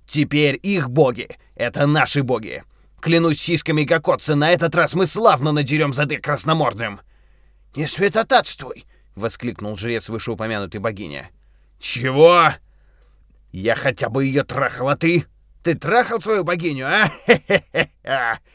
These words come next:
Харпи спрятал улыбку, видя, как вытянулось лицо жреца Гакоцы. Слухи о том, что Великая благословляет своих самых выдающихся последователей доступом к своему телу, не переставали циркулировать с самого завоевания.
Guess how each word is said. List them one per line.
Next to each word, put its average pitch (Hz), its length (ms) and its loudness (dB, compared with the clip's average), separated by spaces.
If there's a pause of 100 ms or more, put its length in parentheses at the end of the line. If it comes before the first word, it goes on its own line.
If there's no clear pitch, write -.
(200)
Харпи 113 280 -2
спрятал 104 520 -4
улыбку, 98 460 -8
видя, 92 320 -10
как 87 240 -12
вытянулось 104 640 -8
лицо 98 340 -10
жреца 95 420 -8
Гакоцы. 85 580 -12 (840)
Слухи 127 400 -6
о 104 100 0
том, 120 200 -6
что - 200 -12
Великая 98 560 -8
благословляет 101 800 -6
своих 95 320 -8
самых 104 360 -8
выдающихся 101 680 -8
последователей 98 880 -8 (240)
доступом 101 520 -8
к 90 60 -16
своему 101 300 -8
телу, 98 440 -8 (340)
не 131 140 -8
переставали 117 560 -6
циркулировать 110 720 -6
с - 40 -16
самого 107 380 -6
завоевания. 98 800 -10